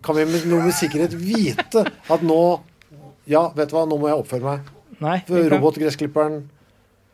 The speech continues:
Speaker 2: Vi kan aldri vite det med sikkerhet, tror jeg, men, eh, det kan være at det er sant at vi har et ansvar, ikke sant? Jeg tror det kan, hvis de maskinene blir bevisste, hvis vi kan skape kunstig bevissthet, altså maskiner plutselig blir bevisste skapninger, de har erfaringer av hvordan det er å være,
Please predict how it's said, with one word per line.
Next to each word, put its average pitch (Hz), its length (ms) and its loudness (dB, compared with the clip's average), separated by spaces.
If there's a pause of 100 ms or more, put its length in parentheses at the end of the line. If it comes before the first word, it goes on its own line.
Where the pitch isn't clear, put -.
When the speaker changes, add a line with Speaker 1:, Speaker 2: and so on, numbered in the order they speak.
Speaker 2:
Vi 190 160 -4
kan 233 160 2
aldri 208 240 2
vite 208 400 -2
det 147 140 0
med 170 100 -2
sikkerhet, 143 300 -2
tror 156 160 0
jeg, 240 100 -2
men, 202 220 -2
eh, 185 240 -2
det 185 260 -4
kan 190 240 -2
være 143 300 0
at - 100 -14
det 160 140 -2
er 147 180 -2
sant 175 400 -4
at 143 160 -8
vi 156 80 -4
har 143 160 0
et 208 140 -4
ansvar, - 320 -6 (180)
ikke 131 80 -6
sant? 185 240 -6
Jeg 165 160 0
tror 156 160 -6
det 156 80 -4
kan, 175 240 -6 (320)
hvis 175 380 -4 (260)
de 165 160 0
maskinene 160 400 0
blir 135 320 -2
bevisste, 147 480 -4 (640)
hvis 139 160 -8
vi - 60 -6
kan 196 100 -2
skape 156 400 -4
kunstig 143 320 -4
bevissthet, 143 400 -6
altså 151 160 -6
maskiner 139 320 -4
plutselig 135 300 -8
blir 113 80 -10 (100)
bevisste 110 320 -10
skapninger, 151 320 -8
de 147 80 -2
har 127 160 -2
erfaringer 127 560 -4
av 139 80 0
hvordan 120 160 -2
det 120 120 -2
er 123 40 -2
å 127 80 -2
være, 123 260 -4